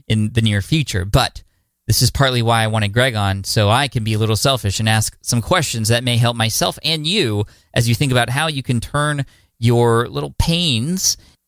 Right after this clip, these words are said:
into solutions that can then be distributed through software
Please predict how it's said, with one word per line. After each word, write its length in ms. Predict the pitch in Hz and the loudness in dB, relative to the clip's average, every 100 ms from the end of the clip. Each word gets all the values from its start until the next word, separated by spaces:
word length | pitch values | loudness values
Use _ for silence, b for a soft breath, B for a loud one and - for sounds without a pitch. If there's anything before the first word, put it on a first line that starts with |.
| _ | _
into 280 | - 120 127 | -2 2 2
solutions 800 | 117 123 135 170 170 156 156 - b b - | 2 2 2 2 0 -2 -4 -6 b b -2
that 180 | 110 | -2
can 220 | - 117 104 | 0 2 2
then 180 | 113 | 2
be 140 | 107 104 | 0 -2
distributed 800 | 104 - - 131 131 127 123 117 | -2 -2 0 0 2 2 0 -2
through 160 | 104 | -6
software 800 | - - 127 120 - 117 110 107 | -4 0 0 -2 -2 0 2 0